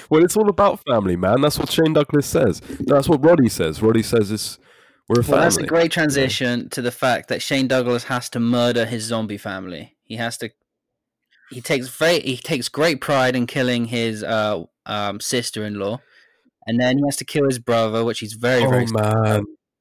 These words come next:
Speaker 2: And then Roddy Piper kills his
Speaker 1: This
Speaker 2: nephew
Speaker 1: was
Speaker 2: for him.
Speaker 1: so bad. This was so bad.
Speaker 2: I, I
Speaker 1: This, this. So I assume from, from the director writer's, uh, perspective,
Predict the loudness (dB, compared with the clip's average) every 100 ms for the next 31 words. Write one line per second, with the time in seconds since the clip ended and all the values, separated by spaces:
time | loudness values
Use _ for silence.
0 | _ _ _ -20 _ _ _ -4 0 2
1 | 2 2 0 -4 _ -8 0 2 2 0
2 | -2 -2 -4 -8 -2 0 0 -2 0 2
3 | 2 4 4 6 4 4 4 6 6 8
4 | 6 2 _ _ _ _ -20 -8 0 2
5 | 0 -2 _ -20 -20 _ _ _ _ 0
6 | 0 4 2 2 0 2 6 6 6 4
7 | 0 -8 0 2 2 0 0 0 0 -2
8 | 0 -2 -6 -10 -12 -4 -2 -2 -6 -4
9 | 4 4 4 4 2 2 -2 _ _ _
10 | _ -10 2 4 6 2 -2 0 2 4
11 | 2 4 6 4 2 0 2 4 4 2
12 | 0 0 0 -4 -8 -6 -4 -4 -4 -8
13 | -8 -6 -4 -6 -10 -14 -14